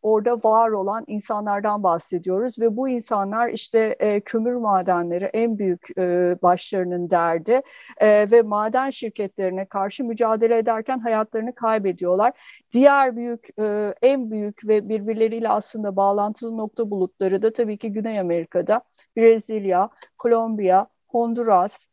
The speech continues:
Meksiko. Biz buradaki, e, öldürülen, e, kişileri, öldürülen yeryüzü savunucularının, e, şeylerini, e, hikayelerini buradan yerimiz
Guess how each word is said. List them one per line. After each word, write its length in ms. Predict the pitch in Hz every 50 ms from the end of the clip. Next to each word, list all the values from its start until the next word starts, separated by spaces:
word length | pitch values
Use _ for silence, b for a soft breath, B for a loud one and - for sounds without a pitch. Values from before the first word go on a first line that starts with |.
| _ -
Meksiko. 540 | 214 226 220 - - 269 233 - 220 - 208
Biz 200 | 240 240 233 262
buradaki, 400 | 277 269 277 277 269 - 285 277
e, 340 | 269 - - 240 240 226 -
öldürülen, 720 | 196 214 220 226 214 240 240 247 254 254 269 277 269 254 - -
e, 360 | 220 220 214 214 214 214 214 -
kişileri, 560 | - 233 208 - - 220 233 226 220 226 247
öldürülen 520 | - 208 214 214 214 233 233 233 233 233 240
yeryüzü 480 | 233 233 226 233 240 233 226 220 220
savunucularının, 1500 | 214 - 226 202 196 202 202 202 202 190 - 208 202 202 202 202 247 269 277 _ _ _ _ _ - 247 285 302 302 277 - _ -
e, 580 | 220 226 226 226 226 220 220 220 214 214 208 - _ _ -
şeylerini, 720 | - - 247 240 226 226 233 226 233 233 247 269 269 247 -
e, 340 | 220 214 208 214 214 214 196
hikayelerini 680 | - 226 - 254 233 226 226 233 233 226 233 247 240 214
buradan 420 | 226 226 214 226 226 240 233 -
yerimiz 460 | - 208 220 214 226 233 233 233 226